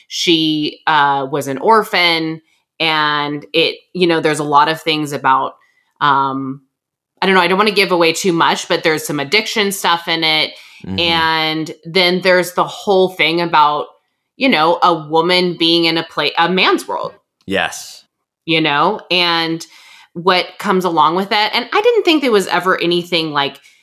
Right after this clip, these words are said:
Speaker 1: like, I don't think any of the men were ever, like, hitting on her or being, like, inappropriate. There were some relationships with, with, um, some guys, but I don't think it was ever, like, a, um, I think it was a more of, like, "Well,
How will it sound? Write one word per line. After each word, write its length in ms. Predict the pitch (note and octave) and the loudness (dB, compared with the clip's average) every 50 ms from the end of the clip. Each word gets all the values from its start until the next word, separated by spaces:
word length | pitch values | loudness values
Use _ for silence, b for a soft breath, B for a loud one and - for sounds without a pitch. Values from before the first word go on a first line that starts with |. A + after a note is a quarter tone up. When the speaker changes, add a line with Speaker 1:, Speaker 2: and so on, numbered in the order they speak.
| b b - | b b -4
Speaker 1:
like, 120 | G3 F#3+ | -2 0
I 80 | A#3 C4 | 0 0
don't 160 | D4+ C4 - | 0 0 0
think 180 | A#3+ A#3+ G#3 - | -2 -4 -2 -2
any 200 | - F#3+ F#3 F#3 | 0 2 2 2
of 80 | F3 E3 | 2 0
the 80 | E3+ | 0
men 240 | D#3+ D#3+ D#3+ D#3 D#3 | 0 0 0 0 0
were 80 | D#3 D3+ | 0 0
ever, 180 | D3 D3 D3 D3 | 0 0 -2 -2
like, 200 | C#3+ - - - | -4 -4 -6 -8
hitting 380 | - - - E3 F3 D#3+ C3 | -12 -6 -2 0 0 0 0
on 180 | C3 - F2+ - | -2 -4 -4 -6
her 480 | C3+ B2+ - F#2+ - - - - - - | -6 -4 -4 -2 -2 -2 -4 -6 -6 -2
or 140 | - E3+ E3 | -2 0 0
being, 220 | E3+ E3 D#3+ D#3 | 2 0 0 0
like, 180 | D#3 D3 C#3+ - | -2 -4 -6 -4
inappropriate. 880 | - D#3+ D3+ C#3+ - - F3+ E3+ E3+ - D3+ C#3 B2+ A#2 A2 - - | -6 -6 -6 -6 -4 -2 0 0 0 -2 -4 -4 -2 -2 -4 -6 -2
There 140 | E3+ F#3+ F3 | 0 0 2
were 180 | E3 F3 E3+ E3+ | 4 4 2 2
some 380 | E3+ - F3+ D#3+ D3+ D3+ D3 B B B B G3+ - | 2 0 0 0 0 -2 -4 B B B B -2 0
relationships 960 | A3+ A#3 A3 G#3 G3 E3+ D#3 - - D#3+ D#3 C#3+ - D3 C#3 F3 - - - | 0 0 2 2 2 0 0 -2 -6 -8 -8 -6 -4 -4 -4 -4 -4 -6 -6
with, 200 | E3 D#3+ D3+ D3 - _ _ _ _ _ _ _ _ _ | -6 -4 -4 -6 -8 _ _ _ _ _ _ _ _ _
with, 300 | F3+ E3 E3+ D#3 D3+ D3+ - _ _ _ | -2 0 0 0 0 -2 -8 _ _ _
um, 260 | - D#3 D3+ C#3 C#3+ C3+ | 0 0 0 0 -2 -6
some 260 | - - D#3+ D3 D3 | -6 -6 -4 -4 -2
guys, 440 | C#3 D3 C3+ C3 C3 C3+ D3 D#3 D#3 | 0 2 2 2 2 0 -2 -4 -2
but 140 | - - C#3+ | -2 0 0
I 100 | D#3 F#3 | 2 0
don't 200 | F#3+ G3+ G3 G3+ - | 0 -2 -4 -4 -4
think 180 | G3 F3 E3+ | -6 -4 -4
it 120 | F3 D#3 - | -4 -4 -4
was 200 | E3 D3+ - - - | -4 -6 -6 -4 -2
ever, 340 | D3 D3+ D3 D3 D3 D3 D3 | -2 -2 -2 -4 -6 -6 -4
like, 320 | C#3+ C#3 C3+ C3+ C3 C3+ - | -2 -2 -2 -2 -4 -6 -6
a, 220 | C#3+ C#3 C3+ C3 | -4 -4 -4 -4
um, 380 | B2+ C3 C3 C3 C3 C3+ C3+ - _ B B B B B | -4 -4 -4 -4 -6 -8 -10 -12 _ B B B B B
I 60 | - G3 | -2 0
think 180 | C4+ C#4+ C4 | 0 2 2
it 40 | D#4 | 4
was 180 | C#4 A#3+ G#3+ F#3+ | 4 2 4 2
a 80 | F#3+ F3+ | 2 2
more 400 | F3+ F3+ F3 E3+ E3+ F#3 F#3 F3 | 2 2 2 4 4 4 4 4
of, 220 | E3+ D#3+ C#3+ - | 2 0 -2 -2
like, 340 | C3+ D3 C#3 C3+ C3+ - - _ _ _ _ _ _ _ _ | 0 2 2 2 -2 -6 -12 _ _ _ _ _ _ _ _
"Well, 320 | D#3+ E3 E3+ D#3+ C3+ - | 0 2 2 2 2 -4